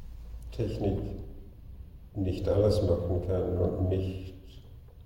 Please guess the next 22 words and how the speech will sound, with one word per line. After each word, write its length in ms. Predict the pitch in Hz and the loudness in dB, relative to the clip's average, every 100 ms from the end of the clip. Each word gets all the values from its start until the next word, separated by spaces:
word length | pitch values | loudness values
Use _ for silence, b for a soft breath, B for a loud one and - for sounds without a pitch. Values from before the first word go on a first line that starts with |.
| - 107 | -10 0
alles 280 | 101 95 92 | 2 4 2
ersetzen 720 | 87 98 98 95 92 85 85 | 2 4 2 2 0 0 0
kann. 220 | 90 87 87 - - - - - - | -2 -2 -4 -8 -10 -12 -14 -12 -4
Äh, 340 | 95 98 - | 0 0 0
aber 280 | - 104 101 95 - - - - - - - - - - - - - - - - - - - - - | 2 6 6 6 2 -2 -6 -10 -14 -16 -18 -18 -20 -18 -20 -20 -20 -20 -20 -20 -18 -18 -18 -12 -2
in 220 | 123 120 | 2 4
besonderen 680 | 107 107 110 113 107 104 92 | 4 6 6 6 6 4 4
Bereichen, 600 | 95 98 - 98 95 85 | 4 4 4 2 0 0
die 280 | 92 92 95 | -2 -2 -2
nun 380 | 117 120 104 98 | 0 2 2 2
sehr, 200 | 117 110 | 0 2
sehr 240 | 110 107 | 2 2
wichtig 360 | 104 - 95 - | -2 -4 -4 -2
sind 220 | 87 85 | -2 -4
für, 160 | - 98 | -4 -2
äh, 680 | 95 90 90 - 87 - 90 - - | -2 -2 -2 -2 -4 -4 -6 -6 -8
die, 420 | 87 - 90 85 | -8 -8 -6 -6
die, 640 | 85 85 85 87 87 87 - | -6 -8 -6 -6 -8 -8 -8
äh, 400 | 98 92 - 92 92 | -8 -8 -8 -8 -6
meisten 480 | 92 95 - - - | -4 -4 -4 -6 -2
unserer 500 | 87 90 87 98 - B B B B 104 | -2 -2 -2 -2 -2 B B B B -4
Mitmenschen, 560 | 104 110 101 104 98 | 0 2 2 2 0